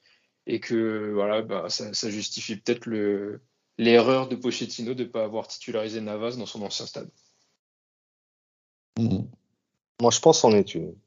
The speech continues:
Speaker 3: Enfin, on peut, on peut refaire le match, hein. On, enfin,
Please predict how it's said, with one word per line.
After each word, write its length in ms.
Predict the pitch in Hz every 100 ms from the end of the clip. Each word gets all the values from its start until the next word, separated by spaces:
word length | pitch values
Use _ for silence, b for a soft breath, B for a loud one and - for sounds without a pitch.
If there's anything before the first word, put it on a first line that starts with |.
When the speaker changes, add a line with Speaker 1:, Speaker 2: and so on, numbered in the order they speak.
| _ -
Speaker 3:
Enfin, 280 | - 85 - _ _ _ _
on 80 | 90
peut, 120 | 101 87
on 140 | 101
peut 120 | 90 98
refaire 280 | 98 -
le 80 | 104
match, 240 | 143 139 -
hein. 220 | 95 87 90
On, 520 | 104 95 92 90 85
enfin, 160 | - 101